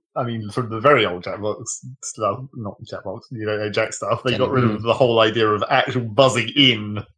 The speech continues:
Speaker 1: and then answering the question. Everyone just pushes a button and then that,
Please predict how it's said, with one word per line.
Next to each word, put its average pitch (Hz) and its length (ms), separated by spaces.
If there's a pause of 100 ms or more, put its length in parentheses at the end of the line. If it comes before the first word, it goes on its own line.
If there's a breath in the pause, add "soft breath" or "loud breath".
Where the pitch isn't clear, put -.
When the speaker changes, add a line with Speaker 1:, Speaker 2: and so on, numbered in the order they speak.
(120)
Speaker 1:
and 117 160
then 120 140
answering 120 380
the 107 60
question. 107 440
Everyone 123 320
just 117 180
pushes 113 240
a 113 80
button 117 420
and 101 140
then 101 120
that, 98 160